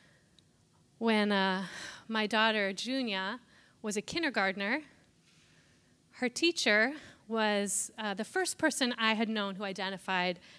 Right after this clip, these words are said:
as non-binary gender. Uh, pref-,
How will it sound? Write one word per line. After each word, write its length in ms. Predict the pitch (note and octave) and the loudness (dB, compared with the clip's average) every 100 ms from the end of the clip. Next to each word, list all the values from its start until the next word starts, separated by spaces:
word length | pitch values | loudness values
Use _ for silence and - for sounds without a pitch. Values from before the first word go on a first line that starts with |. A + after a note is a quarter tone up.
| - | -6
as 140 | G3 G3 | -4 -2
non-binary 800 | G#3+ G3+ G3+ F3+ F3+ F3+ E3 E3+ | 0 2 2 0 0 -2 -4 -6
gender. 440 | E3 E3+ D#3 E3 _ _ _ _ _ - _ _ - - - | -6 -6 -8 -8 _ _ _ _ _ -20 _ _ -8 -8 -6
Uh, 140 | G#3 | -6
pref-, 340 | F#3+ G#3 - | -4 -6 -6